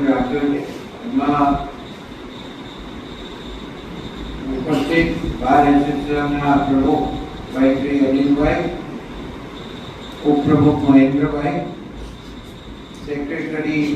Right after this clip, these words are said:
અશોકસિંહ, આપણા ડી જી પી ધવલભાઈ,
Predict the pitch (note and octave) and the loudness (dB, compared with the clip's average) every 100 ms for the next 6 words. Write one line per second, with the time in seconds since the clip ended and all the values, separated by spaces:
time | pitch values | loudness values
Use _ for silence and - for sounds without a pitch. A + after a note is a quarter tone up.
0 | D3 C3+ D#3 D#3+ D#3+ D#3 D#3+ D#3+ E3 - | 2 2 2 0 -2 -4 -4 -4 -6 -8
1 | - - - - - - - - - - | -10 -12 -12 -10 -10 -10 -12 -14 -14 -14
2 | - C3 D3+ D3+ C#3+ C3+ C3+ - D3 C#3+ | -8 -4 2 4 6 6 6 6 4 4
3 | C#3+ C3+ B2+ C#3+ D3 C#3+ E3 | 4 4 4 4 2 2 0